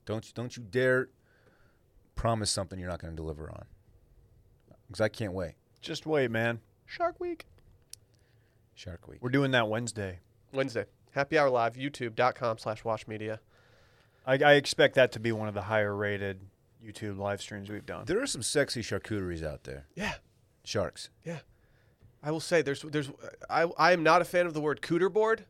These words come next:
Speaker 1: No,
Speaker 3: So
Speaker 1: I
Speaker 3: if
Speaker 1: don't like
Speaker 3: anyone
Speaker 2: it.
Speaker 3: u-, if anyone uses that in any, any way, shape, or form during this, they are going to get a bad rating from your boy.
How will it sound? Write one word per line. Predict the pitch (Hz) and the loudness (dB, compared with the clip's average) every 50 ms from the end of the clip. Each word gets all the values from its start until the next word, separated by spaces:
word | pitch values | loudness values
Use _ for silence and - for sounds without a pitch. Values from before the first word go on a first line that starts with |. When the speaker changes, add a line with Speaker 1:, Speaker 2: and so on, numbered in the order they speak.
| _ _ _ | _ _ _
Speaker 1:
No, | - 117 - | -6 0 4
Speaker 3:
So | 165 | 4
Speaker 1:
I | |
Speaker 3:
if | 151 | 6
Speaker 1:
don't | 123 117 110 | 6 6 6
like | 98 - | 6 8
Speaker 3:
anyone | - 135 123 120 | 8 8 6 6
Speaker 2:
it. | 117 - | 4 2
Speaker 3:
u-, | 190 | 2
if | - 175 | 4 6
anyone | 180 190 208 208 175 | 6 8 8 6 6
uses | 131 139 151 156 151 180 190 165 | 4 4 4 4 4 2 0 4
that | 196 220 214 208 170 | 4 6 6 6 6
in | 151 | 4
any, | 147 160 165 170 170 | 2 2 0 -2 -2
any | 156 156 175 | 0 0 0
way, | 180 139 120 147 147 151 | 0 2 2 4 4 4
shape, | 160 - - 165 151 156 | 4 4 2 2 2 2
or | 151 135 | -2 -8
form | - - 135 131 147 156 | -6 -4 -2 -2 0 0
during | 160 165 170 180 | 2 0 2 2
this, | 180 196 190 - - | 0 -2 -4 -6 -2
they | 147 147 151 160 | 4 6 8 8
are | 156 147 | 8 6
going | 127 143 147 147 | 4 0 0 0
to | - - | -2 -2
get | 117 139 123 | 0 0 0
a | 123 | 2
bad | 110 135 127 139 143 120 | 2 2 4 4 4 4
rating | 120 131 131 127 120 113 | 2 2 2 0 -2 -8
from | - 120 | -8 -10
your | 110 107 | -10 -10
boy. | 104 107 107 - | -8 -8 -10 -8